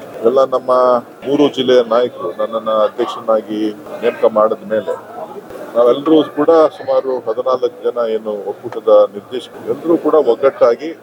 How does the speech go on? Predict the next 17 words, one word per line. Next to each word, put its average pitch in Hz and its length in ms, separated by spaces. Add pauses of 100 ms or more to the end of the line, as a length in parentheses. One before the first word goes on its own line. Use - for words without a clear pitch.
ಪಕ್ಷಾತೀತವಾಗಿ 113 1000
ಈ 127 140
ಒಕ್ಕೂಟದ 147 320
ಬೆಳವಣಿಗೆಗೆ 127 1300
ಯಾವ 113 180
ರೀತಿಯಾಗಿ 123 680
ಕಾರ್ಯಕ್ರಮವನ್ನ 110 960
ಜೊತೆಗೆ 147 220
ರೈತರಿಗೆ 143 680
ಮತ್ತು 139 320
ಗ್ರಾಹಕರಿಗೆ 110 560
ಇಬ್ಬರ - 460
ಹಿತವನ್ನ 135 480
ಯಾವ 120 220
ರೀತಿ 123 340
ಕಾಪಾಡಬೇಕು 123 640
ಅನ್ನೋದ್ರ 107 280